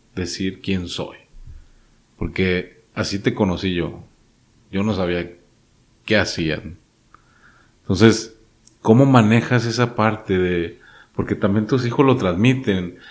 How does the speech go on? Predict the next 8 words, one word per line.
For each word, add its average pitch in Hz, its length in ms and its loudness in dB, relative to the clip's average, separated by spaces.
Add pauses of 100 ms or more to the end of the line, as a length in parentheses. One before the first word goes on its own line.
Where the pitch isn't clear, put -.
(160)
Y 101 60 -2
aparte 117 420 0
que, - 340 2 (260)
lógicamente, 110 1080 4
te 98 140 2
platica 107 880 2
el 92 180 0
amigo 98 720 4